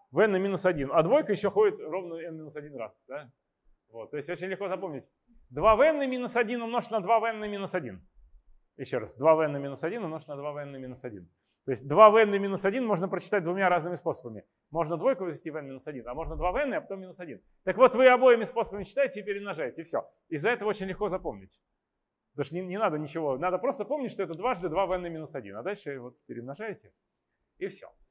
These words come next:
Значит, это уже более сложное, но, в принципе, за одну лекцию даже для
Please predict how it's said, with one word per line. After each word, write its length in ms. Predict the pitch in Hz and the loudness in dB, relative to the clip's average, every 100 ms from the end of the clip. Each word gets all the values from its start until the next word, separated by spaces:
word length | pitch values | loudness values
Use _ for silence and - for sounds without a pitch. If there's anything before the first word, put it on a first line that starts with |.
| _ _ | _ _
Значит, 360 | 151 175 185 - | -2 -2 -4 0
это 260 | 254 277 | 0 4
уже 220 | 240 214 | 2 4
более 300 | 240 240 185 | 4 4 4
сложное, 500 | 185 254 339 226 202 | 0 -2 -2 -2 -4
но, 440 | 185 247 247 208 175 | -4 -6 -8 -10 -14
в 40 | |
принципе, 380 | 196 208 - 190 | -12 -12 -12 -10
за 140 | 185 185 180 - | -8 -8 -10 -10
одну 200 | 165 202 | -12 -10
лекцию 540 | 185 180 - 165 160 143 - - | -10 -12 -12 -12 -12 -14 -18 -14
даже 240 | 151 143 | -12 -12
для 440 | 139 147 143 143 | -10 -6 -6 -6